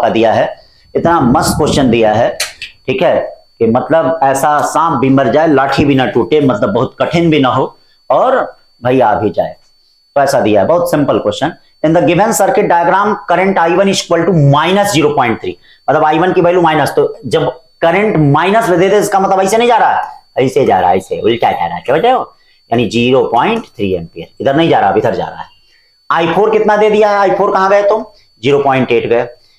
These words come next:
फिर आई फ़ाइव कितना दे दिया? ये देखो ज़ीरो पॉइंट फ़ाइव गया, ज़ीरो पॉइंट फ़ोर गया। ये देखो आई फ़ाइव भी अगर ज़ीरो पॉइंट फ़ाइव है तो आई सिक्स भी कितना होगा? <laughs> ज़ीरो पॉइंट फ़ोर, ऐसे जाएगा ना, ऐसे जाएगा ना। तो आई सिक्स देखो, आई,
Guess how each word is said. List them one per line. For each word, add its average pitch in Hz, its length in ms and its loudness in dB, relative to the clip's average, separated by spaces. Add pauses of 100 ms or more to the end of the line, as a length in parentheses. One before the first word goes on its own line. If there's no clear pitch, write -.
(180)
फिर 196 160 2
आई 175 260 0
फ़ाइव 180 280 -2
कितना 208 220 0
दे 208 140 2
दिया? 208 180 2
ये 143 180 2
देखो 120 200 2
ज़ीरो 120 240 0
पॉइंट 123 260 -2
फ़ाइव 113 340 -2
गया, 123 200 -2 (140)
ज़ीरो 113 240 -2
पॉइंट 120 260 -4
फ़ोर 120 160 -4
गया। 120 140 -2 (460)
ये 151 100 2
देखो 160 200 2
आई 160 240 0
फ़ाइव 165 340 -2
भी 214 140 2
अगर 196 200 2
ज़ीरो 202 160 2
पॉइंट 202 240 0
फ़ाइव 202 200 0
है 220 60 2
तो 202 180 0
आई 175 160 0
सिक्स 220 220 -4
भी 208 120 2
कितना 135 220 0
होगा? 107 240 0
<laughs> - 880 -6
ज़ीरो 123 120 2
पॉइंट 107 240 -2
फ़ोर, 104 180 0
ऐसे 147 200 0
जाएगा 123 240 2
ना, 180 260 -2
ऐसे 110 180 -2
जाएगा 107 240 0
ना। 156 100 -8
तो - 120 -2
आई 117 120 0
सिक्स 117 240 -6
देखो, 104 240 0
आई, 113 140 2